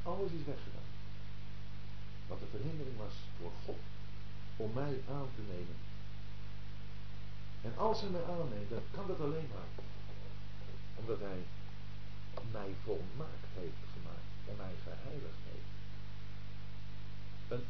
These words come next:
andere maatstaf is er niet. En als dit de maatstaf is, dan mag ik daar op vertrouwen. Zo ziet God mij. Zo ziet God u. Jou.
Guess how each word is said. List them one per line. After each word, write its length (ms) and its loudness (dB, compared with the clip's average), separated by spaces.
andere 400 2
maatstaf 680 0
is 220 0
er 180 0
niet. 200 0
En 100 0
als 120 0
dit 120 0
de 60 0
maatstaf 520 0
is, 220 2
dan 120 0
mag 220 0
ik 240 2
daar 260 0
op 180 0
vertrouwen. 460 0
Zo 300 2
ziet 220 0
God 180 0
mij. 180 0
Zo 280 2
ziet 220 0
God 140 0
u. 60 0
Jou. 160 2